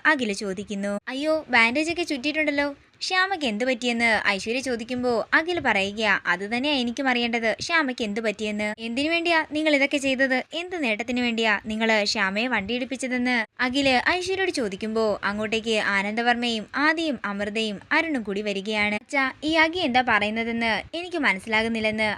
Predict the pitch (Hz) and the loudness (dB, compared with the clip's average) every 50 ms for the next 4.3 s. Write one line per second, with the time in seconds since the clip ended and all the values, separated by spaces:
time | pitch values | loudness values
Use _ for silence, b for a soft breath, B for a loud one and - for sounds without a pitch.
0 | - 196 196 - - 220 247 233 240 220 220 226 226 226 233 226 220 208 190 - | -2 -4 -4 -4 -4 -4 -2 0 0 0 0 0 -2 -2 0 0 0 0 -2 -4
1 | b b b b b - - - 254 233 233 247 254 247 269 262 240 - - 285 | b b b b b -12 -4 2 4 4 4 4 2 0 0 0 0 0 0 -2
2 | 320 349 359 370 285 233 196 220 214 214 214 214 214 208 202 285 311 311 262 214 | -2 0 0 -2 -2 -2 -2 -2 -4 -2 -2 0 0 0 2 2 2 2 2 0
3 | 208 208 226 214 208 202 214 - 226 214 214 220 214 214 214 220 _ _ - - | -4 -4 -4 -6 -6 -8 -6 -6 -6 -4 -4 -4 -4 -4 -6 -10 _ _ 0 0
4 | 247 254 240 277 285 | 0 0 2 0 0